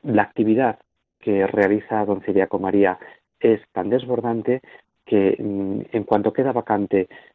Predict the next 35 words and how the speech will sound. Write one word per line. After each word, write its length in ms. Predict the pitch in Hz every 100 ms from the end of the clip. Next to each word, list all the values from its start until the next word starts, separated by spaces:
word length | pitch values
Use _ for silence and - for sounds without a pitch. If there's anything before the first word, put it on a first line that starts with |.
| -
la 280 | 101 101 -
sede 360 | 120 104 98 - -
de 100 | 120
Valencia, 560 | 110 120 110 135 151 _ _ _ _ _ _
la 180 | 139 101
Santa 260 | - 110 104
Sede 280 | 110 120 117 -
piensa 320 | 110 104 101
en 100 | 98
él 160 | 117 -
como 240 | 101 95
nuevo 200 | 95 104
arzobispo 480 | 98 101 95 92 104
de 100 | 90
Valencia. 460 | 82 80 78 - _ _ _ - - - - - _ -
Nada 160 | 101
más 140 | 110 110
llegar 180 | 127
a 80 | 180
Valencia, 400 | 139 139 139 160
en 140 | 127 107
mil 120 | 110
ochocientos 600 | - 110 110 104 104 107
noventa 560 | 98 95 95 95 98
y 100 | 92
tres, 360 | - 123 135 135 _ _
noventa 320 | 107 92 87
y 40 | 98
dos, 200 | 110 117 _ _ - - - _
eh, 500 | - 101 95 95 - -
él 140 | - 131
organiza 380 | 123 123 123
el 120 | 131 -
primer 560 | 117 104 113 123 104 - _ -
Congreso 800 | 101 98 95 120 - 127 131